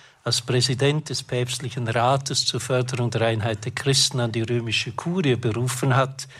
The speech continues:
sind die Begegnungen natürlich intensiviert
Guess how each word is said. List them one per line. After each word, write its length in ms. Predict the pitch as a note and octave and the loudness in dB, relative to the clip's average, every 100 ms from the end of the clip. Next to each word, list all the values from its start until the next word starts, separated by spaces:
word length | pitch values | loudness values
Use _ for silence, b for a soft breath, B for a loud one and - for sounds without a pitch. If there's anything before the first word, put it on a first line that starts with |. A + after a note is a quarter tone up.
| B B B B | B B B B
sind 300 | B - E3 | B 2 2
die 60 | D#3+ | 2
Begegnungen 760 | C3 C#3 C#3+ D#3 D3 D3+ C3+ A#2+ | 0 2 2 0 -2 -4 -2 -2
natürlich 600 | A#2 - B2+ B2+ B2 B2+ | -4 -2 -2 0 -2 -4
intensiviert 1000 | G#2+ A#2+ G#2 - A2+ A2 C3+ C#3 - | -4 -2 0 0 0 2 2 0 -8